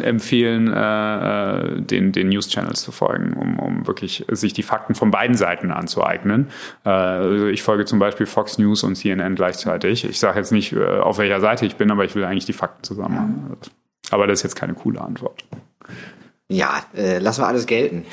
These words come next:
Speaker 2: <laughs> Ähm, ganz zum Schluss noch, wenn du mal, äh, Parship hinter dir, äh, lässt am Ende des Tages, wo kannst du oder womit kannst du richtig gut abschalten? Wie relaxst du am besten?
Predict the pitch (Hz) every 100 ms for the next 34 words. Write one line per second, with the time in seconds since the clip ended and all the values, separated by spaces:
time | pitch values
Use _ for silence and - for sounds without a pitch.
0 | - 120 143 151 147 - - - 143 -
1 | - - - _ - - - 156 180 160
2 | 165 151 156 151 - - _ 127 143 143
3 | 147 143 131 135 123 120 117 117 117 117
4 | _ _ _ _ _ _ _ _ - 127
5 | 143 156 151 - - - 127 160 160 135
6 | 143 143 143 135 131 127 127 135 - 127
7 | 127 - 135 131 120 - 127 123 123 120
8 | - - 107 120 127 127 123 120 - 117
9 | 101 107 113 127 131 135 120 120 120 -
10 | - - - - - 87 76 - 85 82
11 | 104 101 92 90 73 - - - - -
12 | - - - - -